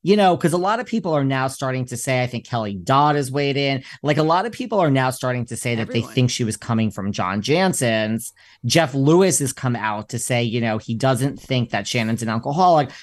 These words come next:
Speaker 1: but he also doesn't think John Jansen is a good influence, that John is out every night drinking.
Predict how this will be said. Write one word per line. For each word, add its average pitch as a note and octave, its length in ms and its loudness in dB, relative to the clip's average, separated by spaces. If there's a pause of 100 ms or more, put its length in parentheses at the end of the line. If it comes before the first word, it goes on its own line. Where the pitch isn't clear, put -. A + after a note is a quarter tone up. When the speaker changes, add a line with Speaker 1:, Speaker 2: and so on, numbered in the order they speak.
Speaker 1:
but C#3 140 2
he C#3+ 80 4
also C#3+ 260 2
doesn't B2+ 320 -2
think B2 240 -2
John A2+ 240 -2
Jansen A2 540 -4 (100)
is A2 240 0
a A2+ 120 -2
good G#2 340 -2
influence, F#2 540 -2
that G#2+ 180 -2
John B2+ 380 2
is G#2+ 160 -8
out F#2+ 340 -4
every C#3 260 0
night D3+ 240 -2
drinking. B2 640 -4